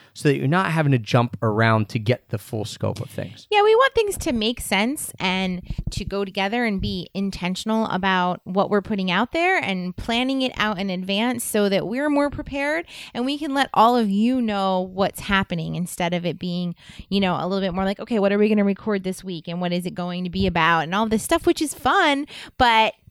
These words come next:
Speaker 2: it doesn't allow our team members <laughs> to be prepared and it doesn't allow us to be prepared. And then we start to feel stressed about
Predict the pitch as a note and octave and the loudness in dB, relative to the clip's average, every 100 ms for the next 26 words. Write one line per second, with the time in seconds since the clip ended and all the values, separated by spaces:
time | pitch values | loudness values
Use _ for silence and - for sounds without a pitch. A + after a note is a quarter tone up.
0 | _ A3+ C#4 D4+ C#4+ C4 A#3+ G3 G3 - | _ 0 0 0 2 4 6 4 0 -2
1 | B3+ A#3+ A3+ G#3+ A3 A3+ - C#4+ E4 C#4 | 0 0 0 2 0 0 2 6 6 4
2 | - C#4 C4+ A3+ A3+ G#3+ G3 G3 G#3+ G#3 | 2 0 2 4 2 0 -4 -6 -6 -6
3 | G3 F3 F#3 A3 - A#3 A3+ B3 - A#3 | -6 -2 2 2 0 -6 -6 -6 -4 -2
4 | G#3+ G#3 A3 A3+ - G#3+ G#3 G3 F3 - | -2 -2 0 -2 -2 -4 -4 -4 -4 -4
5 | - G#3 G#3+ G3+ F#3+ F3+ | -2 -2 0 -2 0 0